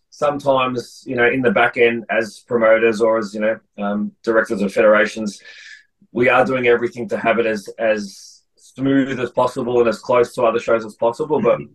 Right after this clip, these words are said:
Speaker 1: we also have limitations that unfortunately we just cannot control. So
Speaker 2: Yeah, I, that would be tough. When you've got the same crew that needs to go to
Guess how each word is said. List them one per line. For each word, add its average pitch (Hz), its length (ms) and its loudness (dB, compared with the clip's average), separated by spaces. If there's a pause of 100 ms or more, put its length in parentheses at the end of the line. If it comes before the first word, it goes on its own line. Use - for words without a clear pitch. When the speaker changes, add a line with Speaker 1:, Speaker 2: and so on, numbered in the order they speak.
Speaker 1:
we 117 160 -2
also 120 280 2
have 113 180 -2
limitations 107 680 -4
that 107 140 4
unfortunately 110 540 -4
we 101 40 0
just 98 160 -4
cannot 104 280 2
control. 104 420 2
So 98 340 0 (640)
Speaker 2:
Yeah, 139 240 -2
I, 208 140 2 (240)
that 185 220 0
would 226 120 2
be 185 100 -4
tough. - 320 -2
When 170 140 -2
you've 190 100 2
got 202 120 -4
the - 80 -8
same 160 440 0
crew 165 400 -4
that 143 160 -4
needs 143 180 -4
to - 80 -14
go 139 140 2
to 139 140 0